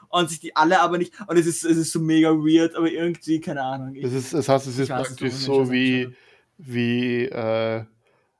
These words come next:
Speaker 2: eine streng katholische Familie.
Speaker 1: <laughs>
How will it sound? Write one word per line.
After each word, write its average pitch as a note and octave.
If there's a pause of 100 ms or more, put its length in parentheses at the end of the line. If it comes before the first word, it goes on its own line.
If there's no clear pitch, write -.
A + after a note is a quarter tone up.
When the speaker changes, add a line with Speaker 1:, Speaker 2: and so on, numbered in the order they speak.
(140)
Speaker 2:
eine A#2+
streng C3
katholische C#3+
Familie. C3
Speaker 1:
<laughs> A3+